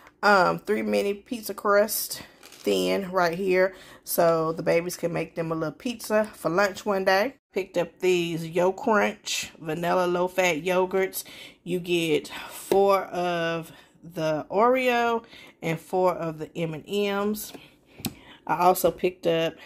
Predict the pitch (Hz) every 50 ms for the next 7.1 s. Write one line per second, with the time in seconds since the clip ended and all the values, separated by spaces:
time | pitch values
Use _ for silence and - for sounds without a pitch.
0 | - - - 160 156 160 160 165 160 156 - - - - - - _ - - -
1 | - - _ - 165 - - 151 147 143 131 147 156 156 226 254 262 247 - 262
2 | 247 247 240 240 233 262 247 240 226 220 196 - - 190 175 175 180 180 180 175
3 | 165 143 151 165 165 160 165 196 220 233 233 240 247 247 226 180 156 165 165 160
4 | - - - 151 143 - - - 190 220 233 247 247 254 226 254 254 262 262 269
5 | 269 - - 185 170 165 165 160 156 156 190 214 226 233 214 185 165 160 - -
6 | 175 160 - - 156 151 - - 220 254 277 285 285 285 285 311 330 349 - -
7 | - -